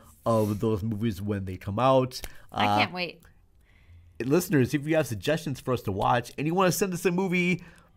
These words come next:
Speaker 1: please
Speaker 2: Let us know.
Speaker 1: email me,
Speaker 2: Yes.
Speaker 1: cinema recall at gmail dot com, and we'll definitely take that into consideration.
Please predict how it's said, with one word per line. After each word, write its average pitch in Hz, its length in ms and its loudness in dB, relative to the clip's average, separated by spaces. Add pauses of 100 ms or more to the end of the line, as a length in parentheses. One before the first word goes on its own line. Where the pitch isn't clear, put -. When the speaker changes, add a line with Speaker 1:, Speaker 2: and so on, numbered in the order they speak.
(120)
Speaker 1:
please 131 720 0 (320)
Speaker 2:
Let 277 180 -4
us 370 160 -10
know. 302 120 2
Speaker 1:
email 170 320 8
me, 113 440 2
Speaker 2:
Yes. 294 240 -2
Speaker 1:
cinema 170 280 2
recall 131 480 4
at 107 180 0
gmail 110 500 0
dot 95 260 -6
com, 156 560 2 (400)
and 101 340 -4
we'll 107 100 2
definitely 117 260 0
take 123 160 -2
that 110 120 0
into 110 180 -6
consideration. 143 1040 -2